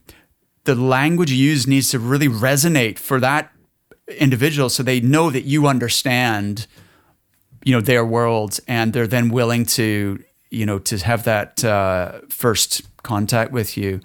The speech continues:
Um, I'm fa-, but very few recruitment companies actually think this way. So I'm really impressed that you guys are already, um, you know, share that, that mindset.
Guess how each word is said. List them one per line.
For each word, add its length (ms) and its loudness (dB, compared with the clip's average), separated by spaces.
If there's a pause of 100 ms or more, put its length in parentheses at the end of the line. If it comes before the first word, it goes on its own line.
(480)
Um, 800 0
I'm 160 4
fa-, 220 -4 (260)
but 120 4
very 280 4
few 240 0
recruitment 400 0
companies 400 -2
actually 580 -2
think 300 -2
this 220 -2
way. 180 2
So 240 -2
I'm 180 2
really 240 0
impressed 520 -2
that 60 -8
you 100 -4
guys 320 0
are 120 -4
already, 480 -2 (600)
um, 920 -4 (140)
you 180 -6
know, 100 -2
share 260 0
that, 380 -2
that 180 -4
mindset. 580 0